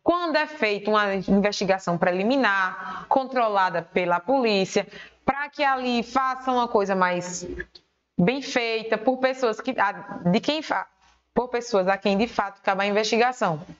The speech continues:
Meu amor, essa é a sua opinião. A sua opinião, ela não cai em prova. Que cai em prova para questões de concurso de agente, de escrivão, e de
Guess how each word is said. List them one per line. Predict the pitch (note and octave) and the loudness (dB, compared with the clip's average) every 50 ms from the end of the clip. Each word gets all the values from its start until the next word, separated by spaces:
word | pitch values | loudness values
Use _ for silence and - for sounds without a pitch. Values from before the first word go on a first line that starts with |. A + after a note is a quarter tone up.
| _ _ _ _ _ _ _ _ _ _ _ _ _ _ _ _ _ _ _ _ _ | _ _ _ _ _ _ _ _ _ _ _ _ _ _ _ _ _ _ _ _ _
Meu | F#3+ G#3 A3+ | 2 2 2
amor, | A3 G#3+ G#3+ G#3 F#3+ | 2 0 0 0 0
essa | F#3+ - - G3+ | 0 0 -2 -2
é | |
a | G3 | -2
sua | - - - A#3+ A#3+ | -2 -2 -2 -2 0
opinião. | A#3+ B3+ A#3+ B3 A#3+ G3 D#3+ D3+ | 0 0 0 2 2 2 2 2
A | D3+ D#3+ | 2 2
sua | D#3 - - C4+ B3+ | 2 2 2 2 0
opinião, | B3+ B3+ A3+ A3+ G#3+ F#3 E3 D#3 | 0 -2 -2 0 2 2 4 4
ela | D#3 D#3+ E3 | 4 4 2
não | E3 F#3 A3+ | 2 0 0
cai | B3+ C4+ C4 C4+ | 0 0 -2 -2
em | C4 | 0
prova. | C4+ G3+ E3 D3 C#3+ C#3+ C3 - - - - - - _ _ _ _ _ _ | -2 -2 -2 -2 -4 -8 -10 -10 -16 -18 -18 -18 -18 _ _ _ _ _ _
Que | - A#3 | -4 -2
cai | - - D4+ D#4+ E4 E4 | 0 0 -2 -2 -4 -4
em | |
prova | C4+ A#3 G#3 F#3+ F3+ E3 F3 F#3 F#3 F3+ F3+ - - - _ _ | -2 0 0 0 0 -2 -4 -8 -8 -8 -10 -12 -14 -20 _ _
para | _ A#3 A3 A3 A3+ | _ -4 -4 -4 -6
questões | A3 A#3 A#3 A3 - A#3+ A3 G3 F#3+ F3+ D#3 | -6 -4 -4 -2 -2 0 0 2 2 0 2
de | D#3 F3 D#3 D3 D3 D#3 - - - - _ | 2 2 0 0 -4 -6 -10 -10 -12 -10 _
concurso | - G#3 G3+ G#3 C4 C4+ C4 B3+ | -2 -2 0 2 0 0 2 2
de | C4 | 2
agente, | C4 B3+ B3+ B3 A3+ A3 G#3 G3+ - F#3 | 2 2 2 0 0 0 0 2 2 2
de | F#3 A3+ | 4 4
escrivão, | A#3+ - - - A#3 A3+ F#3+ G3 F3+ F3 F3 F3 F3+ F3 F3 F3 F3 - - _ _ _ _ _ _ _ _ - - - | 2 2 0 -2 -2 0 0 0 0 2 0 -2 -4 -4 -8 -10 -12 -14 -18 _ _ _ _ _ _ _ _ -18 -4 0
e | - G3 G#3+ | 0 2 2
de | F#3 G3+ A3+ A3+ A3 A3 G#3+ G#3+ G3+ G3+ G3 F#3+ F#3 F3+ F3+ F3 E3+ E3 D#3+ D3 D#3+ | 2 0 0 2 2 2 2 4 4 4 4 4 4 4 4 4 4 4 2 0 -2